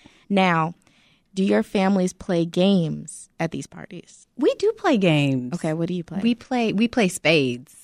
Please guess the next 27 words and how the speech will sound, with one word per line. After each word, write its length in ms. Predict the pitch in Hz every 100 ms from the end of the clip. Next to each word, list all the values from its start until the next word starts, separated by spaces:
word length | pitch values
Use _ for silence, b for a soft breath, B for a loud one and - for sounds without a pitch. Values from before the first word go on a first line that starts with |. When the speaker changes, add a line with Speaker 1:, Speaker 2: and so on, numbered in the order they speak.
| -
Speaker 1:
Okay, 160 | 170 -
Speaker 2:
That's 240 | 151 156
Speaker 1:
I, 40 | 143
I 80 | 139
Speaker 2:
like, 80 | 131
Speaker 1:
don't 80 | 160
know 100 | -
how 60 |
to 60 | 160
Speaker 2:
that's, 180 | 139 -
Speaker 1:
play. 240 | - 196 175
<laughs> 60 | -
Speaker 2:
that, 280 | 165 170 147
that's, 260 | 165 190 170
like, 160 | 160
the 80 | 156
game 300 | 151 147 147
that 100 | 143
we 120 | 143
play. 360 | 139 143 131 -
And 120 | -
Speaker 1:
Okay. 100 | 240
Speaker 2:
we 120 | 254 233
play, 300 | - 226 208
what's 240 | 240 -
that? 280 | 320 233 -
Cornhole. 600 | - 226 226 185 131 113